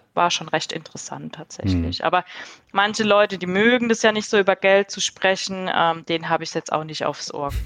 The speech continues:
Speaker 1: gedrückt. <laughs>
Speaker 2: <laughs> Okay. Und, äh, das kam ja noch eine weitere Veränderung dazu, ich glaub, relativ nah nach
Speaker 1: Mhm.
Speaker 2: dem,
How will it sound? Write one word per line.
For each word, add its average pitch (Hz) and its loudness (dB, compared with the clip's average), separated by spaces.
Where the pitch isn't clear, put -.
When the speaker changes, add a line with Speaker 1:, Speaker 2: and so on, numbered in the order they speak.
Speaker 1:
gedrückt. - -12
<laughs> 131 4
Speaker 2:
<laughs> 175 2
Okay. 110 2
Und, 147 4
äh, 123 6
das 104 -2
kam 131 4
ja 139 6
noch 131 6
eine 117 6
weitere 120 4
Veränderung 113 4
dazu, 98 2
ich 131 2
glaub, - -2
relativ 120 2
nah 110 4
nach 110 2
Speaker 1:
Mhm. - -4
Speaker 2:
dem, 104 4